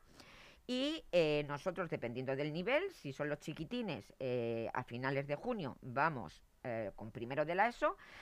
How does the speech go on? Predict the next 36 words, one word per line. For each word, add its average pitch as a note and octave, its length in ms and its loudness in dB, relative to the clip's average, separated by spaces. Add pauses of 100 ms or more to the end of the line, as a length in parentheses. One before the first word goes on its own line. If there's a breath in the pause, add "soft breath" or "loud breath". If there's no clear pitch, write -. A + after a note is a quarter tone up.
(300 loud breath)
y C4 180 4
los F#3 140 6
más F3 120 8
mayores, F#3+ 420 4
tercero C#3+ 380 2
y A#2+ 40 0
primero A2+ 320 -4
de A2+ 100 -2
bachillerato, F#3 880 0
vienen F3+ 600 0 (100)
cuando F#3+ 680 8
los D#3+ 220 4
franceses D#3 680 -4
se - 240 -12
van. F2 160 -14 (680 loud breath)
Aparte G#2+ 440 -2
de C#3 160 2
esto, B3+ 320 6
promovemos B2+ 500 0
muchas C#3 400 -4
otras D#3+ 320 0
actividades, C#3 720 -2 (440 loud breath)
eh, C#3+ 280 6
relacionadas C3 560 -2
con D#3 160 -8
el C3 60 -6
francés. G#2 540 -6
Los G2 160 -10
llevamos G#2+ 400 -6
a G#2+ 40 -6
Madrid F3 540 2
a F3 80 0
ver C3 160 -2
películas A#2+ 840 -4
en A2 560 -8
francés, A3 680 0